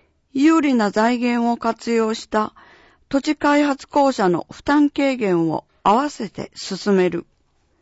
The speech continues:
六億八千二百四万八千円。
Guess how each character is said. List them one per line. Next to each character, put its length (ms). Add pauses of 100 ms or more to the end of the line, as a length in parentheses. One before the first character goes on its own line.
(760)
六 340
億 260
八 220
千 400
二 140
百 280
四 300
万 240
八 180
千 400
円。 240